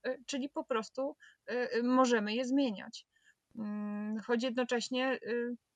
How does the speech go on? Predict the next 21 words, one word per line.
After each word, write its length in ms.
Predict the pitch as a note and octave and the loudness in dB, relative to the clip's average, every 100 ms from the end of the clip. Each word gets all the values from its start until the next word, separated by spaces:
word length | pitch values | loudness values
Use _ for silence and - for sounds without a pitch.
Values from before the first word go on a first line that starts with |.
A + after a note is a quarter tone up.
| _ _ - | _ _ -8
m-, 140 | A3+ | 0
może 280 | A3+ B3 B3+ | 4 6 6
nam 180 | C4 B3 | 4 2
się 140 | C4+ | 0
wydawać, 560 | A#3+ A#3 A#3+ F#3+ - - | -2 6 6 4 -6 -4
tak, 220 | G#3+ A#3 | -2 0
że 100 | G#3+ | 0
jest 140 | G#3 | 0
jakaś, 400 | G3+ G#3 G3+ - | -2 -2 -4 -4
y, 380 | - G#3 G3+ G3 | -4 -2 0 -2
wielka 300 | F#3+ A3 A3 | 4 4 4
granica 500 | G#3 G#3+ G#3+ G#3+ - - | 2 4 6 4 0 -10
pomiędzy, 560 | F3+ F3 E3+ E3+ E3+ F#3+ _ _ _ G3+ | -12 -12 -10 -4 -4 -6 _ _ _ -10
y, 120 | C3 | -4
tym, 180 | - G#3+ | 0 0
co 120 | A3 | 0
społecznie 580 | G3+ A3 G#3 G#3+ A3 G3+ | -4 0 0 0 -2 -4
ustan-, 280 | G3+ G#3+ G3+ | -4 -8 -6
y, 280 | G#3 G3+ G3 | -4 -2 -4
u-, 120 | - | -4
ustanowione, 800 | A#3 - A3 G#3+ G#3 G#3 G3+ B3+ | -6 0 0 0 -2 -2 -2 -4